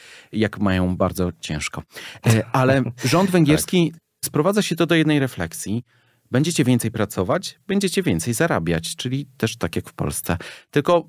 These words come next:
Speaker 1: tam ukryto jakby ten element związany z podwyżkami w tym, że musi je wypłacić Unia Europejska. I ciekawe jest to, że kiedy rząd w dwa tysiące dwudziestym drugim roku przed wyborami rozdał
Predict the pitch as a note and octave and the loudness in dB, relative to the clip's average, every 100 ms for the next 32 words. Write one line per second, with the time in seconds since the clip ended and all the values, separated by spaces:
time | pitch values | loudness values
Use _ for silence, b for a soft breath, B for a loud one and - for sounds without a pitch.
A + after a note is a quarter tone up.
0 | - F#3 F#3 D#3 F3+ G3 F3 C#3+ C3 C3+ | -2 -2 -2 -2 -2 0 0 2 2 2
1 | - C#3+ C#3 C3+ D3 D3 B2 B2 C3 B2 | 0 -2 2 2 2 2 2 2 2 2
2 | - A2+ G#2+ - - F2+ C3 E3 B B | 0 -2 -2 -2 -4 -2 -2 -2 B B
3 | - - F3 G3+ - - A#2+ C3 E3 - | -20 -2 0 2 -2 -2 2 4 4 2
4 | C#3+ A#2 A2 G#2+ G#2+ - - A2 G2 F#2 | 0 0 -2 -2 -2 -6 -2 2 2 2
5 | F2+ E2+ E2 - - G#2 - E3+ F#3+ D#3+ | -2 -4 -6 -8 -12 -8 -4 0 2 0
6 | B2+ - C#3+ B2 - A#2 A2 C#3 C#3 - | 0 -2 0 0 -2 0 0 0 -2 -6
7 | _ A2 A2+ C#3 C3 - C3+ - A2+ G#2+ | _ -6 -4 -2 -4 -4 -2 -2 -4 -4
8 | - G2+ G#2 C3+ C#3+ C3 A2 C3+ B2+ A#2 | -10 -10 0 0 2 0 2 2 2 4
9 | G2+ F2+ - - C#3+ C3 B2 A#2 G#2 F2+ | 2 -2 -8 -4 -2 0 2 2 0 -2
10 | E2+ _ - B2 B2+ D3 | -8 _ -2 0 2 0